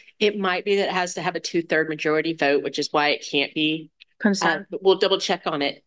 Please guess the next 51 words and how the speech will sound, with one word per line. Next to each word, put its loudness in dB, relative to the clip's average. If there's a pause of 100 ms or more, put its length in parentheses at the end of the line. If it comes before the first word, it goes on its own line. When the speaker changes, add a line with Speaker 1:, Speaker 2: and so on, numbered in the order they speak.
(140)
Speaker 1:
This 2
was 4
just 2
Speaker 2:
Yeah. 0
Speaker 1:
a, -12 (960)
excuse 2
me, 6
this 4
was 4
just 0
a, 4
a, 0 (200)
a, -2 (220)
a 0
quick -2
conversation 0
of -2
the 2
ones 0
that -2
were -4
non-controversial, 0 (120)
Speaker 2:
Mm-hmm. 10
Speaker 1:
but 6
we'll, 4
we'll 4
get, -2
we'll 4
get 0
there. 2
This 0
is 0
just -2
the -2 (180)
first -2
go 4
round. 2
Speaker 2:
Yeah, -2
no 2
worries. 2
I 2
just -2
remember 2
it's 0
always 2
some, -4
it's 0
like 2
some 2
weird 2
rule 2